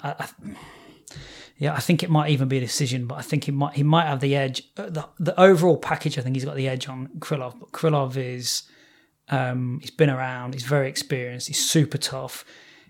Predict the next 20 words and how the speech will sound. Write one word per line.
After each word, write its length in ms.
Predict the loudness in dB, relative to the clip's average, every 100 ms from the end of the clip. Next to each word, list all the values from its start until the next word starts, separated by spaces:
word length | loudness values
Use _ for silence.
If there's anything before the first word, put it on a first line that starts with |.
| _
You 120 | 2 2
know, 100 | 2
he's 140 | 0
been 160 | 2 2
up 100 | 2
there 140 | -4
at 60 | -2
heavyweight. 360 | -2 -2 -4
He's 120 | -2 0
not 140 | 0
gonna 160 | -2 -2
be, 400 | -2 -4 -8 -12
he, 180 | -12 -8 -6
he's 100 | -4
not 120 | -4
gonna 120 | -6
be 60 | -8
fussed 340 | -8 -8 -8
about 280 | -8 -8 -10
it. 140 | -12